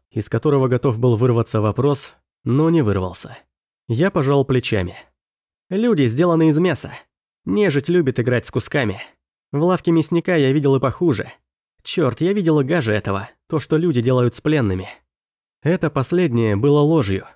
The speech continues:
Но правда состояла в том, что людей от подобных деяний удерживала не совесть, а лишь то, что они не были столь же искусными мясниками. Я смотрел на Райка,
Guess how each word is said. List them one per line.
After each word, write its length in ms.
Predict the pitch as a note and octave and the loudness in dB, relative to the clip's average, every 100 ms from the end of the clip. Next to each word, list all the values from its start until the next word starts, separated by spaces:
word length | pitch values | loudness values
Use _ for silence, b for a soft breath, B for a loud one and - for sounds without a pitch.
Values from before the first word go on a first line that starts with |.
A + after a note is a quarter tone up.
| _ _ _ - | _ _ _ -4
Но 240 | A#2 B2+ | 0 0
правда 300 | C3+ D#3+ C#3+ | 0 -2 -2
состояла 500 | C3+ C#3+ D3+ D3+ C#3 | -4 -4 0 2 0
в 80 | - | 0
том, 200 | D#3+ C#3+ | 0 -2
что 160 | - A#2+ | 0 0
людей 300 | C3 F3 D#3+ | 0 2 0
от 100 | - | 0
подобных 420 | C#3+ C#3+ C#3 G2+ | -2 0 0 2
деяний 460 | A#2+ C#3 C3+ A#2+ F#2+ | 0 2 2 0 0
удерживала 540 | C3+ E3+ C#3 D3+ C#3+ | -2 0 0 0 2
не 140 | C#3 C3 | 2 0
совесть, 580 | - D3+ G2+ - - _ | 0 -2 -2 -4 -14 _
а 120 | E3+ | -2
лишь 200 | F3 - | -2 -2
то, 120 | E3+ | -4
что 180 | C#3+ D3+ | -2 0
они 140 | D3 | 2
не 140 | D#3 D#3 | 2 2
были 180 | B2 G#2 | 0 0
столь 220 | - G#2+ | 0 0
же 120 | A2+ | 0
искусными 460 | G#2+ - A#2 A#2+ A#2+ | -2 -4 -4 0 0
мясниками. 640 | A#2 - A#2+ C3+ G#2+ F#2 - _ _ _ _ _ _ | 0 -2 -4 -2 -4 -6 -16 _ _ _ _ _ _
Я 200 | A#2 B2+ | -2 -2
смотрел 400 | F3 F3+ F3+ F3 D#3+ | 0 -2 0 2 2
на 120 | E3+ | 2
Райка, 400 | E3+ G#2+ F#2+ | 0 -2 -4